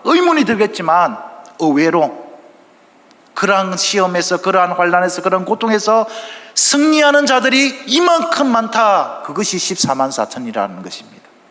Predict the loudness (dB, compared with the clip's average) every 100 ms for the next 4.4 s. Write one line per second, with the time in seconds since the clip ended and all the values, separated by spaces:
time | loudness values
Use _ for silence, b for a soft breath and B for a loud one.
0 | _ _ _ _ _ _ _ _ _ _
1 | _ _ _ _ _ _ _ _ _ _
2 | _ _ _ _ _ -4 -2 0 0 0
3 | -2 0 0 -2 -6 -6 -6 -6 -6 -2
4 | 0 0 -2